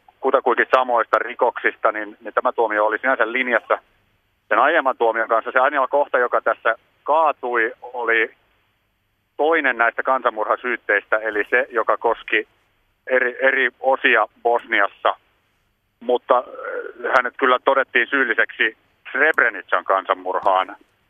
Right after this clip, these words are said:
niin kuin oli Karadzickin aikaisemmin todet-, äh, todettu syylliseksi. Ja tuota, oikeastaan se ainoa isompi ero siinä oli se, että Karadzic, äh, viime vuonna tuomittiin neljänkymmenen vuoden vankeuteen,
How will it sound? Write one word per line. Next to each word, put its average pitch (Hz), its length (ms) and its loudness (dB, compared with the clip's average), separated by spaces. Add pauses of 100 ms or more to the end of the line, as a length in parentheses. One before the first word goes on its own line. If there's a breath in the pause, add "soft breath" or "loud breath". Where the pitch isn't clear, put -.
(140)
niin 110 140 -2
kuin 113 180 -2
oli 110 280 2
Karadzickin 110 640 0
aikaisemmin 98 440 -2
todet-, 101 240 0 (280)
äh, 120 200 -4
todettu 101 300 -4
syylliseksi. 110 460 0
Ja 113 80 0
tuota, 113 320 2 (240)
oikeastaan 117 420 0
se 117 160 2 (1160)
ainoa 123 300 2
isompi 127 280 2
ero 123 180 2
siinä 110 220 0
oli 107 140 2
se, 113 180 2
että 110 340 0
Karadzic, 113 440 0
äh, 113 520 -4
viime 107 200 0
vuonna 104 340 0
tuomittiin 107 460 -2
neljänkymmenen 113 460 0
vuoden 104 240 0
vankeuteen, 101 720 0